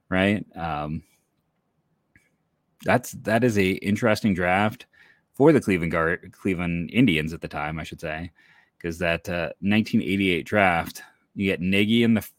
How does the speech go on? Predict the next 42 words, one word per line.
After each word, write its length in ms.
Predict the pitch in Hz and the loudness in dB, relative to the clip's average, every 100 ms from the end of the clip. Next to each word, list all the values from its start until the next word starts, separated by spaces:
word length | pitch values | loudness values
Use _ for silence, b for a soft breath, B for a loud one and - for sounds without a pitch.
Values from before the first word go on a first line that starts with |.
| _ | _
with 220 | 92 90 - | -6 -6 -4
the 100 | 85 | -10
first 380 | - 104 107 | -4 -2 -2
round 280 | 98 90 90 | -2 -2 -2
via 260 | 85 82 82 | -2 -4 -4
the 120 | 78 | -8
Giants 540 | - 85 92 104 85 | -8 -2 -2 -2 -6
pick, 380 | - - 80 - - 104 - - | -10 -10 -10 -12 -20 -20 -20 -14
thanks 240 | 90 85 | -10 -10
to 60 | - | -8
the 160 | 90 | -8
old 140 | 82 82 | -6 -8
ru-, 300 | 85 85 87 | -8 -6 -8
rules. 480 | 92 90 87 90 - B B B B B B B B _ - | -6 -6 -4 -6 -8 B B B B B B B B _ -4
Uh, 220 | 85 78 | 0 2
they, 320 | 82 95 95 | 6 8 8
with 180 | 90 95 | 4 2
their 140 | 101 | 4
own 200 | 98 131 | 8 8
pick, 280 | 120 90 - | 6 2 2
get 160 | 95 80 | -2 0
Mark 300 | 90 92 - | 0 0 2
Lewis, 320 | 104 87 - | 2 2 0
second 320 | - 95 101 | -2 0 0
overall. 540 | 90 87 92 87 82 85 | 0 2 4 4 2 -2
Andy 260 | 92 92 | 0 0
Benes 420 | 82 90 90 - | 2 2 2 -2
goes 220 | - 85 85 | -6 -6 -6
number 220 | 85 82 | -6 -2
one. 420 | 87 95 87 90 b b b b b _ | 0 0 0 -4 b b b b b _
Uh, 60 | - | -18
Steve 300 | - - 110 | -6 0 4
Avery, 340 | 98 98 101 90 | 4 4 2 0
three. 300 | - 92 92 | 0 0 0
Greg 260 | 92 87 | 0 0
Olson, 340 | 90 90 92 87 | -2 -4 -4 -4
four. 280 | 87 90 | -2 -2
Jim 260 | 90 95 90 | -2 -2 -2
Abbott 400 | 76 82 95 98 | -2 -2 -2 -4
is 160 | - 92 | -8 -8
in 120 | 87 | -6
that 240 | 85 87 | -6 -8